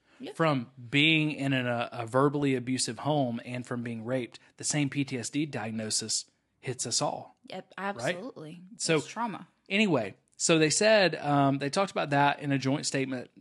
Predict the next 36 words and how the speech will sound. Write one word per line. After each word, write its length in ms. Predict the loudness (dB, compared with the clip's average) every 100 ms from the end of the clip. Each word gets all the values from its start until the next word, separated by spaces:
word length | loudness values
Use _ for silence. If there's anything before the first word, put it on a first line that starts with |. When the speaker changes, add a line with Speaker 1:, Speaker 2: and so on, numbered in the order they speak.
| -2
Speaker 2:
They 120 | 0
released 380 | 0 -2 -2 -2
that. 320 | -2 -4 -6 _ _ _ _ _
It 180 | -8 -4
said, 260 | 2 4 4
uh, 240 | 2 0 -4 _
people 300 | -12 -10 -8 -2
tried 240 | 2 2
to 80 | 4
raise 300 | 2 2 0
these 200 | -2 -2
concerns 420 | -2 0 0 0
about 220 | -2 -2
Scott's, 480 | -2 0 0 0 -4 _ _ -12 -6
Scott 320 | 0 0 0
years 420 | -2 2 4 2
ago, 500 | 2 0 -2 -6 -10 -14 _ _ _ _ _ _ -4
um, 440 | 0 2 0 -4 -8 _ _
when 140 | -6 -4
he 120 | -2
was 120 | -2
still 200 | 0 0
pastoring 680 | 0 0 0 0 -2 -2 -6 -10 _ -12
in 120 | -6
the 60 | -4
U 160 | -4 -4
K, 340 | -4 -4 -8 _ _ -6
right? 260 | -4 -4 -6 -20 -16
But 120 | -10
nobody 300 | -8 -6 -6
listened. 440 | -4 -4 -4 -14 _ _ _ -20 _
The 80 | -8
trustees, 960 | -2 2 4 2 0 -2 -2 -4 -6 -4
here's 240 | 0 0
a 40 | -2
quote. 420 | -2 -4 -4